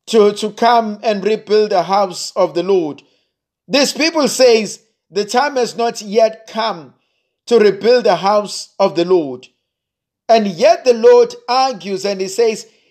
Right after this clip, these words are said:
"Is it a time for you and for yourselves to dwell in your own houses, and yet the house of the Lord lies in ruins?"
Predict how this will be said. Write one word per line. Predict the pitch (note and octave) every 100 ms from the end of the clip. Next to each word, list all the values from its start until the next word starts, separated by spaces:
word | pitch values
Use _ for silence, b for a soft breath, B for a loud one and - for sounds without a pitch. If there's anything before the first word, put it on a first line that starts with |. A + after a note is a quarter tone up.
| _ -
"Is | D#4 D4+ B3+
it | C#4
a | A#3
time | - - B3 C4 B3+
for | - A3+
you | G3+ G3+ A#3+ A3 F3+ - _ _ _ -
and | G#3 G3+
for | A3
yourselves | G#3+ G3 - C#4 A3 E3 C#3+ - - _ _ _ _
to | -
dwell | F3+ B2+ G3+ A#3+ A#3+ A#3 - _ _ _ _
in | B3 B3
your | A3 G#3
own | G#3+ A3 A3 G#3 F#3 _ _ _
houses, | - A#3 A3+ E3 E3+ E3+ C#3+ - _ _ _ -
and | F3+
yet | E3 D3+ A3 A#3 - - F#3
the | F3+
house | D#3 G3 A#3+ A#3+ - -
of | G3+ E3
the | E3+
Lord | F3+ F#3+ D3+ C3+ - _ b b _
lies | D3+ F#3+ F#3 F3 D3 - - _
in | F3+ E3
ruins?" | D#3+ D#3+ B2 A2+ - -